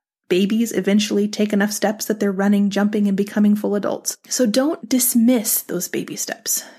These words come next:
Here are some examples. Say your desire is to overhaul the way you eat. You want to eat in a more nutritious manner.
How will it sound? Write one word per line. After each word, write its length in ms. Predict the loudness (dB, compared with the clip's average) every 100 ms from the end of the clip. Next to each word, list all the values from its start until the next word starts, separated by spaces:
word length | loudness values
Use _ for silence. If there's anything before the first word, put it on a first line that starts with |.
| _
Here 300 | -4 0 0
are 40 |
some 200 | 2 2
examples. 640 | 2 0 -6 -10 -12 -10 -10 _
Say 500 | -6 0 2 4 2 0
your 260 | 2 2
desire 640 | 2 2 0 0 0 0 -2 0
is 380 | 0 0 -4
to 580 | -4 -4 0 0 0 -2
overhaul 920 | 2 4 2 0 0 0 2 2 0 -2
the 180 | -2 -2
way 160 | 0
you 240 | 0 -2 -2
eat. 360 | -6 -8 -10 -4
You 160 | -2 2
want 280 | 2 0 -2
to 200 | -2 -2
eat 280 | -2 -4 0
in 120 | 2
a 60 | 4
more 280 | 4 4 4
nutritious 580 | 2 0 -4 -4 -4
manner. 380 | -4 -6 -8 -14